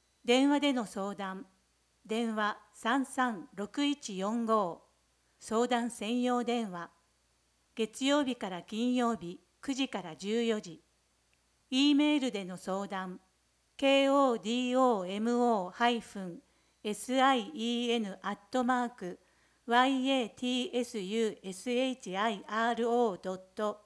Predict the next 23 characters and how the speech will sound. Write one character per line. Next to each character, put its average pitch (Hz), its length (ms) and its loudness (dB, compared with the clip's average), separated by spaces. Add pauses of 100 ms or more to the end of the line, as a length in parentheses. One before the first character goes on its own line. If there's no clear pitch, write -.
ジ 220 120 -4
ェ 233 100 0
ー 240 60 -8 (100)
ピ 214 400 -6 (960)
ー。 220 40 -8
お 214 40 -4
問 247 260 2
い 240 60 2
合 226 60 -2
わ 226 100 -2
せ、 214 300 -6 (320)
教 254 240 6
育 277 200 -4
サ 254 160 0
ポ 254 200 2
ー 247 40 0
ト 247 140 -6
セ 254 180 -2
ン 240 60 -2
タ 190 140 -12
ー、 170 240 -8 (480)
電 208 280 -6
話 202 240 -4